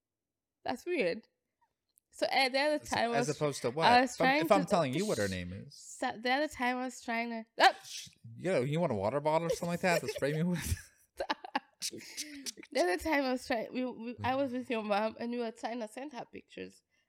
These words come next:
Speaker 1: I couldn't find her name 'cause I searched for mom. There's no <laughs> mom on your phone. <laughs> I took, I
Speaker 2: Mary
Speaker 1: can't.
Speaker 2: Lou Kulak.
Speaker 1: I'm like, "What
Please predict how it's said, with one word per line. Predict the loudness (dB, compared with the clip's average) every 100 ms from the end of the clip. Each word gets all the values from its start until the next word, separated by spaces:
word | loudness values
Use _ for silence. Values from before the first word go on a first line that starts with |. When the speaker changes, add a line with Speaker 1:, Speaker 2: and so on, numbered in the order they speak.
| _ -8
Speaker 1:
I |
couldn't | 6 8 8 2
find | 0 0 0 -2 -2
her | -4
name | -4 -6 -10 -18 -6
'cause | -4 -4 -2
I | -4 -4
searched | -6 -8 -10 -6
for | -4
mom. | -2 0 -2 -2
There's | -6 -8 -6
no | -2 -2 -4
<laughs> | -4
mom | -4 0 -2 -2
on | -2
your | 0 0 -2
phone. | -4 -4 -4 -10 -12 -12
<laughs> | -12 -4 0
I | 0 -2 -8
took, | -10 -10 -12 -16 -16 -16 2
I | 2
Speaker 2:
Mary | 2 0 0
Speaker 1:
can't. | -2
Speaker 2:
Lou | -4
Kulak. | -6 -6 -6 -2
Speaker 1:
I'm | 4 6 8
like, | 6 8
"What | 10